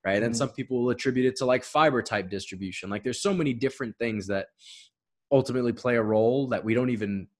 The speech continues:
Speaker 1: fully understand. So I just, when we talk about genetics, we're usually just, like, looking at a guy and we're seeing how much muscle they naturally carry, but, like,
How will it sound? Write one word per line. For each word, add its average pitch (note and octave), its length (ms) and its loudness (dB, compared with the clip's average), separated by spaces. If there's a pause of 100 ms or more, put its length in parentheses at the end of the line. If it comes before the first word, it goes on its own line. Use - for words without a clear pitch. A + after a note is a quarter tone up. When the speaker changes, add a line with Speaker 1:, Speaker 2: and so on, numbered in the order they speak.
Speaker 1:
fully B2+ 340 0
understand. G#2+ 720 -4 (600)
So A2 420 4 (180)
I - 60 -6
just, A2+ 240 -6 (1200)
when D#3+ 160 4
we D3 80 8
talk F3 220 4
about C#3 180 2
genetics, A#2 520 0
we're A2+ 140 0
usually B2 360 0
just, A2 220 -6
like, G#2 260 0 (220)
looking A#2+ 380 2
at G#2+ 100 4
a G#2 60 0
guy G2+ 320 2
and G2+ 160 -2
we're G2 80 -2
seeing A2 260 -4
how A2+ 120 -2
much G#2+ 160 -4
muscle G#2 320 -2
they G2 120 -4
naturally G2+ 440 -4
carry, G#2+ 400 0
but, G2+ 180 -10
like, F#2+ 240 -6